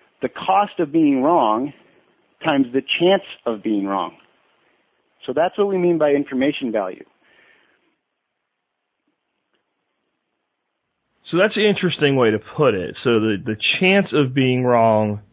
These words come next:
Speaker 2: times the cost of being wrong. So
Speaker 1: Right.
Speaker 2: ha-, what, what, what exactly do you mean by that?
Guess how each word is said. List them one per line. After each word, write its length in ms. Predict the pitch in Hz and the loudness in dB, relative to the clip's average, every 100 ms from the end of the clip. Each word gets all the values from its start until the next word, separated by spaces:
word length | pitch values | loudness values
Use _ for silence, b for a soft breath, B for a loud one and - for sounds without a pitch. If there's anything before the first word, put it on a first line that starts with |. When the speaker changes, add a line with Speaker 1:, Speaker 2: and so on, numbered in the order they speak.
| _ _ _ _ - | _ _ _ _ -4
Speaker 2:
times 320 | 131 117 110 - | 2 2 2 -2
the 80 | 117 | -6
cost 640 | - - 165 147 135 - | -6 -4 0 2 0 -4
of 80 | 104 98 | -6 -4
being 300 | 98 87 87 | -6 -4 -4
wrong. 400 | 82 76 60 - _ b b b b - | -2 -4 -8 -16 _ b b b b -6
So 420 | 139 127 120 110 _ _ _ | -2 2 0 -2 _ _ _
Speaker 1:
Right. 180 | - 76 | -6 -4
Speaker 2:
ha-, 60 | - | -2
what, 260 | 185 240 | 0 0
what, 260 | 240 285 254 | 0 -2 0
what 120 | 254 | 0
exactly 1000 | 247 139 110 147 156 170 165 135 120 117 | -2 -6 -6 -2 0 0 -2 -6 -4 -4
do 120 | 113 | -4
you 160 | 127 120 | 0 2
mean 240 | 120 120 | 2 2
by 180 | 101 80 | -2 -4
that? 460 | 53 50 - - | -8 -12 -14 -20